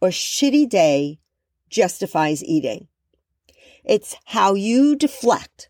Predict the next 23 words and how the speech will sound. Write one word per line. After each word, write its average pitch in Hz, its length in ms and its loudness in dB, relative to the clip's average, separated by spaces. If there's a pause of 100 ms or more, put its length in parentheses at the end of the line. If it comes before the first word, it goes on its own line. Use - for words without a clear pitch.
(220)
from 156 220 -8
what 151 140 -2
is 139 120 -8
going 143 340 -4
on. 147 300 -12 (1400)
But 269 160 2
does 240 240 -4
eating 320 440 0 (100)
to - 100 -4
deal 220 240 0
with 240 140 0
stress - 600 -4 (240)
really 233 280 2
make 269 200 0
you 254 60 -6
feel - 260 -4
better? 320 380 0 (1000)
Does 233 160 2
the 240 80 -2
stress 262 400 0
all 269 140 4
go 214 260 4
away? 190 600 2